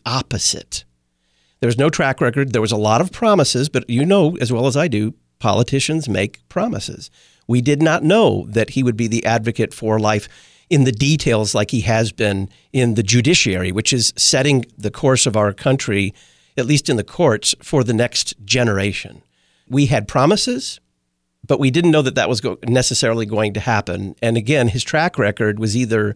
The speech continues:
spotty or non-existent or even indicators to the opposite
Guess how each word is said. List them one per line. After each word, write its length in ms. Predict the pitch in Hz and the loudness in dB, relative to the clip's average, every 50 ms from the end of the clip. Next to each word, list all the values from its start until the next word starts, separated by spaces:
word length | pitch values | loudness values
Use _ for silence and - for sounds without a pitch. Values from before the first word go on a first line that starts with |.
| _ _ | _ _
spotty 500 | - - - - 139 135 135 135 131 127 | -6 -4 -2 0 2 2 2 2 0 0
or 220 | - - 117 113 110 | 0 0 0 0 2
non-existent 800 | 107 110 113 117 113 107 98 92 113 113 107 - - 117 107 - | 2 2 2 2 0 0 -2 -2 -2 -2 -2 -2 -4 -4 -4 -2
or 100 | 95 113 | -2 -2
even 280 | 117 107 110 104 104 - _ _ _ _ _ _ _ | -2 -2 -2 -4 -6 -8 _ _ _ _ _ _ _
indicators 540 | - 151 143 - - - 127 113 107 107 - | 0 0 0 2 0 0 0 0 0 -2 -2
to 120 | - 107 | -2 -2
the 100 | 95 101 | 0 0
opposite 580 | 98 107 101 - 98 - - - 87 98 - | 2 2 0 0 -2 -2 -2 -2 -4 -4 -8